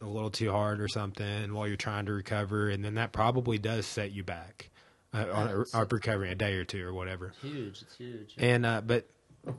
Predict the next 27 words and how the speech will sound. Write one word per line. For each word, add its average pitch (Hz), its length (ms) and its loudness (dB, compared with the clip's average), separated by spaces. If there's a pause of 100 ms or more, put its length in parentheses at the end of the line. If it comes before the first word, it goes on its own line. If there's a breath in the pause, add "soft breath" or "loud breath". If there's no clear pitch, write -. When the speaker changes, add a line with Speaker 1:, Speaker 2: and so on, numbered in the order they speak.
Speaker 1:
that's 135 240 6
why 139 220 8
I 135 60 8
think 135 240 2
fighters 113 420 0
are 98 60 -2
using 113 400 0
it 107 160 -4
for 101 200 -6
more 104 220 -4
than 95 120 -6
anything, 101 640 -2
is 101 220 -6
to 104 80 -4
get 110 240 -6
through 110 180 -4
those 104 220 -4
hard-ass 104 580 -2
practices. 104 840 -4
When 98 180 -4
you're 101 120 0
fighting 123 340 0
at 117 120 -2
that 113 200 0
level, 120 380 0
they're, 107 300 -2
like, 98 240 -2